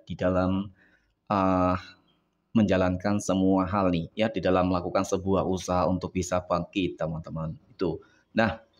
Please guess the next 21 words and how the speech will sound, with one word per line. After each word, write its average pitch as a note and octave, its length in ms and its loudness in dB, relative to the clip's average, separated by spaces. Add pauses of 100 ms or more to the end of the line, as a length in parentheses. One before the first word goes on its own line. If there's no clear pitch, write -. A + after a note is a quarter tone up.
(320)
untuk C#3+ 160 4
teman-teman B2 400 6
yang G#2+ 240 6
memiliki G2+ 400 4
zodiak F#2 380 0
Sagittarius, F2+ 1040 2
ya, A#2 240 2 (400)
kemudian A#2 480 4
juga A2+ 240 4
kamu A#2 320 4
harus G#2 240 2
memiliki A2 400 4
sebuah G#2 560 0
mindset A2+ 560 2
nih F#2 240 -14
untuk G2+ 240 -4
kedepannya. F#2+ 640 0
Kamu C3+ 240 4
harus - 80 -4
memiliki A#2 320 2
sebuah A2 400 0